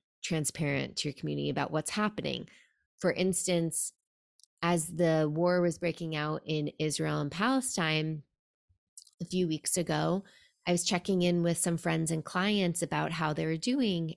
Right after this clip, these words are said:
and asked the question, you know, "Has your company reached out and shared anything?" And they all said no at that point.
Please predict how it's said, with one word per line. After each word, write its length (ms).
and 480
asked 280
the 60
question, 600
you 100
know, 120
"Has 240
your 100
company 480
reached 320
out 200
and 140
shared 280
anything?" 640
And 540
they 440
all 200
said 260
no 300
at 140
that 180
point. 400